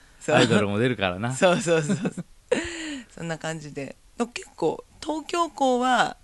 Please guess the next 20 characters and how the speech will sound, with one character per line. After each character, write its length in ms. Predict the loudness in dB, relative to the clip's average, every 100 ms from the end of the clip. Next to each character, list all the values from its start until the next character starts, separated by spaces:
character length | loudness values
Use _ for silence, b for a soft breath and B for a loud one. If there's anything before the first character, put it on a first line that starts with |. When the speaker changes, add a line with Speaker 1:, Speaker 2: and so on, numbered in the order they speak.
| -12
Speaker 2:
う 60 |
ん。 240 | -12 -12 -16 _ -12
Speaker 1:
も 100 | -8
ち 100 | -2
ろ 120 | -2
ん 80 | 0
虎 120 | -2
杖 160 | -2 -4
と 120 | -8
か 100 | -8
は 80 | -6
出 100 | -6
て 80 | -4
こ 100 | -6
な 100 | -6
い 60 |
け 120 | -4
ど、 240 | 0 2 2
Speaker 2:
う 40 |
ん。 280 | -2 -8